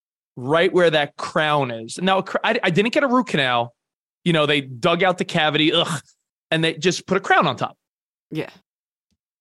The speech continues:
Speaker 1: Could it be that, like, after, like, three or four days, like, the pain will go away? Or do dental pains never go in? It just
Speaker 2: No,
Speaker 1: means
Speaker 2: yes, it should go, it should have gone away.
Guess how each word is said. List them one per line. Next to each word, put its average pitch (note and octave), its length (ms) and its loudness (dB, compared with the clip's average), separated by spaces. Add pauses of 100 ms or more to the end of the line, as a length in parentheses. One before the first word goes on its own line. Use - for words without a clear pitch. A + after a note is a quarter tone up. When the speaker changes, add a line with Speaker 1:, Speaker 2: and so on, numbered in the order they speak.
(360)
Speaker 1:
Could D#4 220 -2
it B3+ 160 -2
be F#3 220 0
that, D#3+ 160 0
like, C#3 220 -2
after, C3+ 500 0
like, B2 140 -4
three C3 280 -6
or B2+ 60 0
four C3+ 220 -2
days, A#2+ 340 -2
like, A#2+ 140 -6
the C3 80 -10
pain C3+ 320 -4
will C3 100 -2
go B2 140 0
away? B2 260 0
Or C#3 160 0
do C#3+ 160 -2
dental D#3+ 400 -2
pains D3 340 -2
never B2+ 220 -2
go C#3 220 2
in? C3+ 100 -2
It C3 100 -2
just D3 160 -2
Speaker 2:
No, E3 160 2
Speaker 1:
means D#3 100 0
Speaker 2:
yes, C#3+ 180 -2
it D#3+ 80 -6
should C3+ 160 -6
go, C#3+ 200 -2
it A#2+ 60 -10
should D3+ 120 -6
have A#2 80 -10
gone A#2 160 -4
away. A2 260 -4